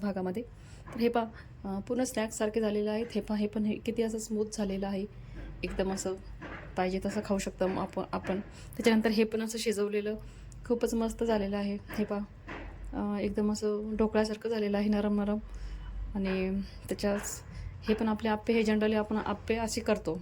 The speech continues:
पे-, आप्पेच्या पिठापासून. आणि त्याची मी इडली पण केलेली आहे. हे पहा, एक इडली आहे, हे मी तुम्हाला फोडून दाखवलेली आहे.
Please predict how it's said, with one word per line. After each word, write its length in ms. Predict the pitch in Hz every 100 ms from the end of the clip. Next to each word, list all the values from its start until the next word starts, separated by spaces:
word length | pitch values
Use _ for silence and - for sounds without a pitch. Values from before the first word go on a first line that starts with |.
| -
पे-, 80 | -
आप्पेच्या 360 | 170 180 180
पिठापासून. 480 | 175 175 170 175 160 - - - - - - -
आणि 480 | 202 190 190 190 202 -
त्याची 200 | - 214 214
मी 160 | 220 226
इडली 160 | 220
पण 200 | 240 247
केलेली 280 | 233 220 208
आहे. 200 | 208 214 226 - 202
हे 60 |
पहा, 180 | 196 220 220 - - - - - - - - - - - - - - - - - - - - - -
एक 160 | 220 220
इडली 220 | 214 226
आहे, 280 | 220 214 220 - - - - -
हे 80 | 220
मी 100 | 220
तुम्हाला 280 | 214 214
फोडून 280 | 214 214 208
दाखवलेली 500 | 202 202 208 202 208
आहे. 200 | 208 208